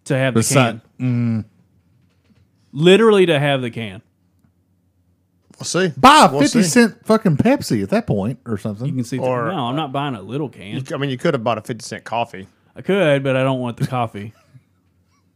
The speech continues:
Speaker 3: Right.
Speaker 2: Fill it with fucking water
Speaker 1: If I'm
Speaker 2: or
Speaker 1: gonna,
Speaker 2: fountain drink.
Speaker 1: if
Speaker 2: Like,
Speaker 1: I'm
Speaker 2: at that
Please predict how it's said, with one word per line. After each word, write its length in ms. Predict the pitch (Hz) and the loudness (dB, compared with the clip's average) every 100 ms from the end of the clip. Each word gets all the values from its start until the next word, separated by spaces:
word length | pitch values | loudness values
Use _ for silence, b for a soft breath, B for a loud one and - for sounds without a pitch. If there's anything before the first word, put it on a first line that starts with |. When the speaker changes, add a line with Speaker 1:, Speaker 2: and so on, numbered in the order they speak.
| _ _ _ _ 196 | _ _ _ _ -14
Speaker 3:
Right. 320 | 135 147 120 107 - | -2 0 0 -4 2
Speaker 2:
Fill 220 | 359 339 | 4 4
it 60 | 311 | 4
with 140 | 302 | 4
fucking 300 | 320 311 269 | 4 6 6
water 520 | 302 370 330 165 98 160 | 8 10 10 6 4 0
Speaker 1:
If 120 | 170 | 2
I'm 140 | 185 | 6
Speaker 2:
or 40 | 190 | 8
Speaker 1:
gonna, 100 | 220 | 10
Speaker 2:
fountain 300 | 370 349 220 | 8 8 6
drink. 240 | 180 143 | 8 8
Speaker 1:
if 80 | 139 | 8
Speaker 2:
Like, 100 | 185 | 6
Speaker 1:
I'm 60 | |
Speaker 2:
at 60 | |
that 60 | 190 | 8